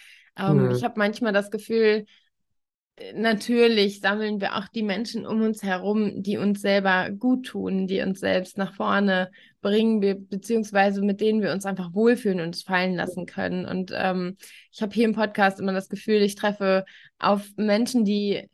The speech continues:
Speaker 1: immer genau diese, diese Themen auch wieder ansprechen. Deswegen habe ich auch ganz
Speaker 2: Ja.
Speaker 1: viel Hoffnung, was das angeht, dass wir es schaffen, durch vor allem Self-Care und wirklich einen, einen wertschätzendes, erstmal,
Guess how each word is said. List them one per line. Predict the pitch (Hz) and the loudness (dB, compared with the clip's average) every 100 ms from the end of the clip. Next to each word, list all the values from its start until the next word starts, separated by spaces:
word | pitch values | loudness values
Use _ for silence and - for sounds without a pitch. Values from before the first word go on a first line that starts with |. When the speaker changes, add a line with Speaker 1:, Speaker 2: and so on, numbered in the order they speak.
| _ | _
Speaker 1:
immer | - 220 214 | -6 -4 -2
genau | 214 202 202 202 214 | 0 2 4 4 2
diese, | 196 214 202 196 185 | -2 -4 0 0 0
diese | 196 202 202 | -2 -4 -4
Themen | 202 262 254 170 | -4 -4 -4 -6
auch | 180 | -6
wieder | 190 - | -4 0
ansprechen. | 185 220 - - 175 190 | 0 0 -4 -6 -6 -6
Deswegen | 185 190 190 | -6 -6 -4
habe | 196 196 | -4 -6
ich | - | -8
auch | - - | -10 -4
ganz | 208 214 | -4 -2
Speaker 2:
Ja. | 208 | -4
Speaker 1:
viel | 175 | -2
Hoffnung, | 220 196 196 180 180 175 | -6 -6 -4 -4 -4 -4
was | 175 | -6
das | 190 180 | -10 -8
angeht, | - 196 202 175 175 | -4 -2 0 -2 -4
dass | 180 - | -6 -4
wir | 160 165 - - | -4 -6 -16 -14
es | - - | -12 -10
schaffen, | - 220 247 196 170 170 170 | -4 -4 -4 -4 -4 -6 -6
durch | 175 180 - | -4 -6 -8
vor | 196 | -6
allem | - 208 233 | -4 -2 -4
Self-Care | 233 190 196 - 175 160 160 160 | -2 0 -2 -4 -4 0 0 -2
und | - 185 - | -6 -10 -8
wirklich | 202 202 220 | -10 -8 -6
einen, | 202 202 202 - _ | -4 -4 -8 -20 _
einen | 202 190 202 | -4 -2 0
wertschätzendes, | 202 240 277 254 226 - 214 196 196 196 - | 0 -2 -2 -4 -6 -6 -4 -2 -2 -6 -10
erstmal, | 202 233 277 254 247 247 | -6 -4 -2 0 2 0